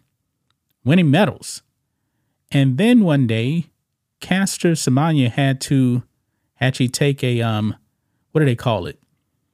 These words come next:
A sets verification test.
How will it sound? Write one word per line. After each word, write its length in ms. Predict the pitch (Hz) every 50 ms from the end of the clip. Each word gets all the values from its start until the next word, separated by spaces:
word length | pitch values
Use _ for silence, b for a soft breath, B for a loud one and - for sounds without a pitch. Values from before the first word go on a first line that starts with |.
| _ _ _ _ _ -
A 460 | 135 131 127 123 117 113 113 - - _ -
sets 580 | - - - - - 175 170 - - - - -
verification 1120 | - 123 117 139 156 156 139 - - 139 - - - - 147 147 147 - - - 110 92 87
test. 560 | 90 - - - - - - - - - -